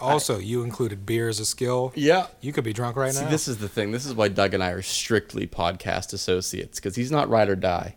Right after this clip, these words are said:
Speaker 1: Now, <laughs> Alan, however, very ride or die.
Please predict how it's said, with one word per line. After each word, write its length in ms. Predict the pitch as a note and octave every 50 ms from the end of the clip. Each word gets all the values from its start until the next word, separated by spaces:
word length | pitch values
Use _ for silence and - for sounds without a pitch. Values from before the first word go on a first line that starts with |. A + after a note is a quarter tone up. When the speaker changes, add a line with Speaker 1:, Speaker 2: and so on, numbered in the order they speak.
| - _
Speaker 1:
Now, 160 | - G#2 G2 F#2+
<laughs> 40 | -
Alan, 480 | - A2+ C3 D3+ D3 B2 G#2+ F#2+ F#2 F#2+
however, 580 | A2+ G#2 F#2+ F#2+ F#2 F2+ F#2 F2+ E2+ E2+ F2+ - _ _ _ _ _ _ _ _ _ _ _ _
very 320 | - G2+ A2+ A2 G#2 G2 F2+
ride 200 | E2+ E2+ E2+ E2
or 60 | E2 E2
die. 320 | D#2+ - - - - G#2+